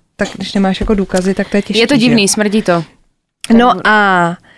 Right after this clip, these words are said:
Speaker 1: jestli je to teda geniální zločinec, anebo prostě nějaký magor, který se toho jako chytil a pak teda to jako zkusil takhle jako nahrát. Každopádně, eh,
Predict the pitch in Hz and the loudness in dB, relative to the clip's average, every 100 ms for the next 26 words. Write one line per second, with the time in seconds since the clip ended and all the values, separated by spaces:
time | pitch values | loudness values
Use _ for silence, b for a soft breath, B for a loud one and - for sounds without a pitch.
0 | b b b b 208 220 294 339 339 302 | b b b b 0 2 2 2 0 0
1 | 294 285 277 269 277 277 254 240 247 233 | 0 2 2 2 2 0 0 2 2 2
2 | 240 254 240 226 226 247 233 214 240 254 | 2 2 2 0 0 2 2 2 2 2
3 | 247 - 240 214 214 226 - 220 220 214 | 2 2 2 4 2 0 0 0 2 0
4 | 220 226 220 214 240 - 202 180 160 185 | 0 0 0 0 -2 -2 0 2 2 0
5 | - - 180 202 - - - _ _ _ | -2 -2 0 0 -2 -8 -20 _ _ _
6 | _ _ - 202 - 208 202 208 - - | _ _ -4 -4 -2 0 2 0 -4 -20
7 | _ _ _ - 202 196 214 - - 190 | _ _ _ -4 -2 0 -2 -6 -8 -4
8 | - 208 196 196 196 190 233 214 190 170 | -2 0 0 0 0 2 2 2 2 2
9 | 101 - - B B B B B B B | -2 -6 -14 B B B B B B B
10 | - 240 208 269 294 262 277 285 285 285 | -4 0 2 2 2 4 4 4 2 0
11 | - _ _ _ _ 202 214 208 202 202 | -10 _ _ _ _ 2 4 4 4 2